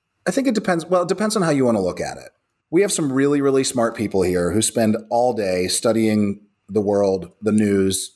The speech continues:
industry information. We launch questions on our own based on what we believe we need to know to best inform our clients. A lot of what factors into that is talking to those clients. What are you worried about? What are you thinking about?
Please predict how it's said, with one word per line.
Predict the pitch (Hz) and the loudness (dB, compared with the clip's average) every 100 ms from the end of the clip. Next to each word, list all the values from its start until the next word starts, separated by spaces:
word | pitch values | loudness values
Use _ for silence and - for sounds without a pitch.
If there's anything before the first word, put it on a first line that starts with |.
| - | -6
industry | 113 110 107 117 104 | 0 0 0 0 0
information. | 101 98 101 95 95 107 95 92 90 _ - | 0 -2 -2 -2 -2 -2 -2 -4 -10 _ -14
We | 120 165 | -4 -2
launch | 175 131 123 120 | 0 2 0 0
questions | - 117 110 120 110 | 0 -2 0 0 0
on | 107 101 | 2 2
our | 98 101 | 0 2
own | 104 98 | 0 0
based | 98 95 | 0 -2
on | 101 | -2
what | 92 - | -2 -4
we | 107 113 | 0 0
believe | 104 92 85 82 78 _ _ _ _ _ _ _ - | 0 -2 -6 -8 -12 _ _ _ _ _ _ _ -8
we | 113 123 | -2 0
need | 120 98 | 2 0
to | - | -4
know | 82 62 - _ _ | -8 -8 -16 _ _
to | - | -6
best | 98 104 98 | 0 0 0
inform | 95 92 92 87 | -4 -4 -2 -2
our | 80 | -4
clients. | - 73 60 - - _ _ _ | -8 -12 -14 -14 -14 _ _ _
A | 135 | -4
lot | 147 190 | 0 0
of | |
what | 151 147 | 0 -2
factors | - - 127 117 123 113 | -4 -4 -4 -2 -2 0
into | 131 143 | -2 0
that | 135 143 | 0 2
is | 156 - | 0 -2
talking | - 233 240 151 | -4 -4 0 -2
to | 123 | 0
those | 107 98 - | 0 0 0
clients. | 110 90 71 69 - | -2 -4 -4 -8 -6
What | 101 | -2
are | 147 | -2
you | 170 240 | 0 0
worried | 214 131 98 92 | 0 2 0 -2
about? | 80 73 67 | -6 -8 -4
What | 117 | 0
are | 165 | 0
you | 180 226 | 0 -2
thinking | 135 110 92 | -2 -4 -4
about? | 85 78 67 | -8 -8 -10